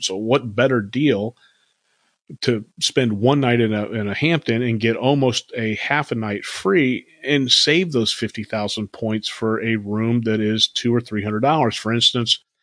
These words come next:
that Hilton this past weekend, I think, was close to three hundred dollars. It cost me fifty thousand points. So they go on to say, "You actually say, 'Been there, done that, what's next?'" Uh, you know what? I'm fifty-fifty on this. There are places that we've been once or twice that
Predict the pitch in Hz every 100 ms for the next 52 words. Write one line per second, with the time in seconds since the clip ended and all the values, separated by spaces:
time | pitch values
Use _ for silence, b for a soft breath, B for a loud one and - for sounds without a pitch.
0 | _ - 120 110 151 180 127 110 - 110
1 | - 107 107 - 117 110 104 156 175 -
2 | - 95 - 123 - 95 98 104 135 151
3 | 151 123 113 - 117 - 127 110 - _
4 | 117 104 101 98 95 95 95 - 87 -
5 | - - _ _ _ _ _ _ _ -
6 | - 117 113 117 120 123 117 - 117 110
7 | 180 156 156 156 147 123 - 135 117 -
8 | 135 143 131 131 127 107 123 131 127 127
9 | 127 98 107 101 - 101 127 160 156 -
10 | - - 185 180 185 185 175 156 139 139
11 | - 117 113 - 98 92 92 - - 143
12 | 185 - 127 123 - 123 113 92 110 107
13 | 113 101 98 113 123 113 - 127 123 120
14 | - 113 104